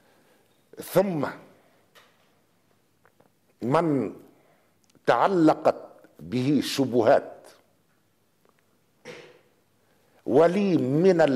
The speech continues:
المعلومات الكثير، لماذا يحلف؟ لماذا يضع يده على القرآن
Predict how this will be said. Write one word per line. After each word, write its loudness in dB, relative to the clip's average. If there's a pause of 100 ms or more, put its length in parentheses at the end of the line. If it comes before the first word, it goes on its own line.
(1160)
المعلومات 2
الكثير، -2 (3000)
لماذا 2 (1080)
يحلف؟ -4 (2250)
لماذا 2 (380)
يضع 4 (180)
يده 2
على 4
القرآن 0